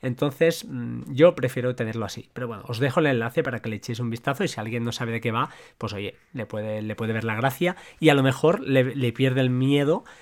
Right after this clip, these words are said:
a instalar Homebridge, eh, porque ya os digo, la interfaz ahora mismo es totalmente gráfico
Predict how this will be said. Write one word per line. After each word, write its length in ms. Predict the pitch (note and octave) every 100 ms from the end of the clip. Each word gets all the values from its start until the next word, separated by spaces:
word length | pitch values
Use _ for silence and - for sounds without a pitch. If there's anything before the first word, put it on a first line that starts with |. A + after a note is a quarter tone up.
| - -
a 200 | A2 A#2
instalar 360 | - A#2 A#2 -
Homebridge, 440 | C#3 C#3+ F3 -
eh, 560 | B2 A2 G#2+ A2 G#2+ G#2+
porque 200 | A2+ A2
ya 80 | A2+
os 80 | A2
digo, 220 | A#2 -
la 200 | A2+ A2
interfaz 400 | G#2+ G#2+ - A2+
ahora 160 | C3 A#2
mismo 300 | A#2 C3 B2+
es 140 | -
totalmente 500 | - - A2+ A#2 A#2
gráfico 560 | A2 A#2 - B2+ C#3+